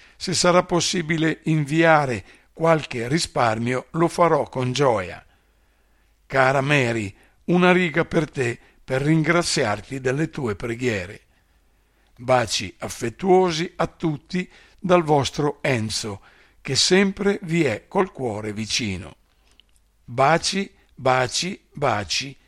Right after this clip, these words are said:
Enzo. Dal venti agosto millenovecentoquarantaquattro, con l'entrata in vigore degli accordi Mussolini-Hitler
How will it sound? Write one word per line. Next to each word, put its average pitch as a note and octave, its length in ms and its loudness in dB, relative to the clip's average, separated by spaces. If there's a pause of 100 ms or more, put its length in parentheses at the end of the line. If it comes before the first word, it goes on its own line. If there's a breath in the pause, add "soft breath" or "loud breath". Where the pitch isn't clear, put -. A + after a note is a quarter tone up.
(260)
Enzo. G#2 520 -4 (2250 soft breath)
Dal D3 220 0
venti G3 280 6
agosto D#3+ 460 2
millenovecentoquarantaquattro, B2+ 2000 0 (400 soft breath)
con D3+ 220 4
l'entrata E3+ 480 2
in D3+ 140 4
vigore D3 500 2
degli C3 240 -4
accordi D3 720 0 (260 soft breath)
Mussolini-Hitler E3 1600 0